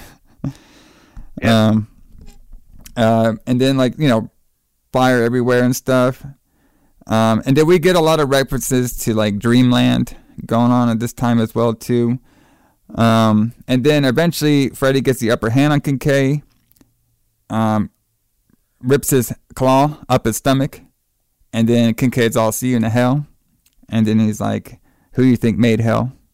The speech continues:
Speaker 1: So we're getting Freddy and we're getting his one-liners during this time as
Speaker 2: That,
Speaker 1: well.
Speaker 2: that was a good one-liner. That was pretty good.
Speaker 1: Yes. And then we, during this time,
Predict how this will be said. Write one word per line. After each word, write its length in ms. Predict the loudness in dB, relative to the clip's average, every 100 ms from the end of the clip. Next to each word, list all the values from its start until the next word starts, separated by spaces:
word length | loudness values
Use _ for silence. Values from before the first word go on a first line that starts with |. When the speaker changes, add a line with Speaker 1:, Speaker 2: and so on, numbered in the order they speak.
| _ _ _ _ _
Speaker 1:
So 220 | -6 -2
we're 120 | 0
getting 260 | 0 0 -2
Freddy 400 | -2 0 2 2
and 100 | 0
we're 60 |
getting 220 | 0 -2 -2
his 120 | -2
one-liners 520 | -2 -2 -2 -4 -6
during 220 | -6 -6
this 80 | -6
time 260 | -8 -10 -8
as 60 |
Speaker 2:
That, 100 | -6
Speaker 1:
well. 120 | -6 -4
Speaker 2:
that 160 | -2
was 140 | -2 -4
a 60 |
good 200 | -4 -4
one-liner. 520 | -4 -8 -8 -10 -10
That 120 | -6 -6
was 120 | -6
pretty 220 | -12 -14
good. 300 | -12 -14 -16 _ _ _ _ _ _ _ -12
Speaker 1:
Yes. 280 | -12 -12 -8
And 140 | -2
then 200 | 0 -2
we, 160 | -4 -4
during 200 | -2 -2
this 140 | -4
time, 360 | -4 -4 -2